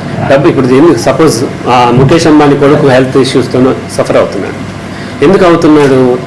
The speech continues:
తను రోజు వాకింగ్, సపోజ్ నేనున్నాను, నేను ఒక రెండు గంటలు ఏదైనా ఫిజికల్ యాక్టివిటీ చేశాను అనుకోండి, నాకు ఫైనాన్షియల్గా పెద్ద లాస్ ఉండదు,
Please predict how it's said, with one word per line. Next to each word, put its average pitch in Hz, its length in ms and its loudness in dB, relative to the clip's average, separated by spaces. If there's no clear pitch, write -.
తను 165 320 4
రోజు 180 140 4
వాకింగ్, 151 480 2
సపోజ్ 139 340 0
నేనున్నాను, 131 680 0
నేను 151 480 4
ఒక 139 120 0
రెండు 143 240 4
గంటలు 151 280 2
ఏదైనా 143 320 2
ఫిజికల్ 139 380 2
యాక్టివిటీ 139 320 0
చేశాను 120 320 0
అనుకోండి, 107 260 0
నాకు 139 140 0
ఫైనాన్షియల్గా 165 540 0
పెద్ద 123 140 -2
లాస్ 120 360 0
ఉండదు, 95 440 -8